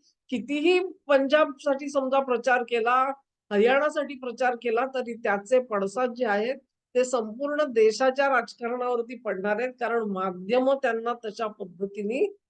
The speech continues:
पब्लिसिटी देणार आहे, प्रसिद्धी देणार आहे. तेव्हा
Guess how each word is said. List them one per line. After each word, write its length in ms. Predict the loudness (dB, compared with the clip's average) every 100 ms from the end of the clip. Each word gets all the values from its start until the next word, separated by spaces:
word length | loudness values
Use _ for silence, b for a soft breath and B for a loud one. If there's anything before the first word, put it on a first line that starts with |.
| _ _ _ _ _ _ _
पब्लिसिटी 600 | -6 -2 -2 -2 -4 -2
देणार 340 | -2 0 2 2
आहे, 180 | 2 0
प्रसिद्धी 540 | -2 -6 -6 -6 -4
देणार 340 | -2 -2 -6
आहे. 100 | -12
तेव्हा 400 | -10 -8 -4 -2